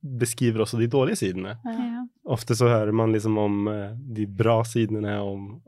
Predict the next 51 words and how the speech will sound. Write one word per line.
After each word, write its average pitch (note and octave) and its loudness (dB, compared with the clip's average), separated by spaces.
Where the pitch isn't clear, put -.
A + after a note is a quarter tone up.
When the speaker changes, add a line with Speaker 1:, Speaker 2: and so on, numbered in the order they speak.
Speaker 1:
altså, A2 -8
det, C3+ 2
det, A2+ 4
det B2+ 4
er C3 6
de B2+ 0
som A#2 -2
vinner A2 2
som, G2+ -6
som G#2+ -6
skriver G#2 -2
historien. G#2+ 2
Speaker 2:
Mm. G#3+ -4
Speaker 1:
Men G#2 -4
ikke C3 -2
i - 0
Bibelen. G#2+ 0
Her A#2 -4
får A#2 -4
vi A2 2
høre G#2 -2
på G#2 -4
det G2+ -2
bra G#2 -4
og G#2+ -2
dårlige. G2 -6
Speaker 2:
Ja. A#3 -6
Speaker 1:
Og A2 -4
hovedpersonen G#2 -2
er G2 -4
alltid G2+ -2
Gud. G2+ -4
Speaker 2:
Ikke A#3 -12
sant? A#3 -10
Og B3 0
jeg A#3 6
har A#3+ 6
jo A#3 4
tenkt, A3+ -6
jeg A#3+ -8
tenkte A3+ 0
også, A3 0
ehm, G#3+ 2
<clears throat> F3 -4
da B3 -2
vi A3+ -2
snakket - -2
om A3 -4
den A3+ -2
forrige, G#3 0
eller A3 -6